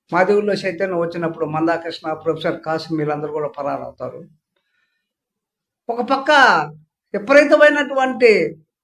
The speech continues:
అంటరానితనాలు అనుభవిస్తూ ఆర్థికంగా వెనకబడి పనులు లేక ప-, వ్యవసాయ కార్మికులకు పనులు లేక నిష్ఠ దరిద్రంతో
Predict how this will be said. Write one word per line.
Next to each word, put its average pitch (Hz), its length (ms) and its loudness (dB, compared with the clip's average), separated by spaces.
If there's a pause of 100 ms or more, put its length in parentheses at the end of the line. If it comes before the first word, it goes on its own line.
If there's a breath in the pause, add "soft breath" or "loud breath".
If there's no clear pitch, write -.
అంటరానితనాలు 247 840 4
అనుభవిస్తూ 220 720 2 (2250)
ఆర్థికంగా 262 680 4
వెనకబడి 214 680 2 (2250)
పనులు 311 400 6
లేక 240 260 6 (100)
ప-, 220 320 4
వ్యవసాయ 214 400 4
కార్మికులకు 196 760 0
పనులు 214 360 0
లేక 180 300 2 (480)
నిష్ఠ 190 260 -6
దరిద్రంతో 220 600 0